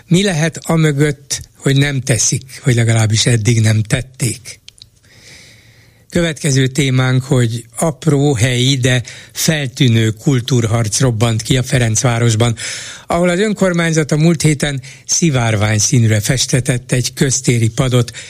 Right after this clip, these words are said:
nyitott, szabad, boldog felirattal.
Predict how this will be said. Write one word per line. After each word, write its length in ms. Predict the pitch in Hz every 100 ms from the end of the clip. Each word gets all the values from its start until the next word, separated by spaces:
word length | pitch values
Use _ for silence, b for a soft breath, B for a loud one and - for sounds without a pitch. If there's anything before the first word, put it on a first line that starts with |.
| B B B B
nyitott, 460 | 190 220 - 180 180
szabad, 580 | - 160 151 143 139
boldog 600 | 135 151 139 117 110 104
felirattal. 880 | - 143 113 110 110 - - 110 85